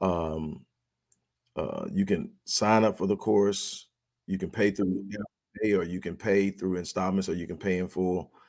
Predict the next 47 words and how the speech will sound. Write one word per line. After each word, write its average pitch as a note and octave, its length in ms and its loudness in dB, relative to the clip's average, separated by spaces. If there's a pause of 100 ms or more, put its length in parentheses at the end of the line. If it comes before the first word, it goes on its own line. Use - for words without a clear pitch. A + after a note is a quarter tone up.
(300)
uh, E2+ 80 -6
however F2 220 0
you F#2 100 2
want F2+ 220 0
to. E2+ 180 -2
But D#2 140 -2
whatever A#2 260 4
you G#2 100 4
do, F2 200 0
enroll. E2+ 540 0 (340)
Uh, D#2 320 -2 (280)
and G2 160 6
if F2+ 140 -2
you F#2+ 60 2
don't A2 240 2
have G#2 160 2
multiple G2+ 320 0
streams F#2 280 -2
of D#2 100 -8
income, F2+ 360 -2
you D#2 80 -4
definitely F2 400 -4
need E2 140 -4
to C#2+ 120 -8
check E2+ 160 0
out E2 160 -2
that D#2+ 100 2
seven-day D#2+ 460 2
online D#2+ 440 -2
business C#2 420 0
launch G1+ 280 -6
course. - 320 -4 (380)
On F2+ 160 4
that G#2+ 160 12
note, G#2 220 10
I G2+ 80 6
gotta F2+ 220 6
get F#2 180 4
out F2+ 200 2
of E2 80 -2
here F2 420 2
and D#2 120 -6
get E2+ 160 0
on E2+ 300 -2
for D#2 120 -4
this D#2 160 0
client. F#2 560 4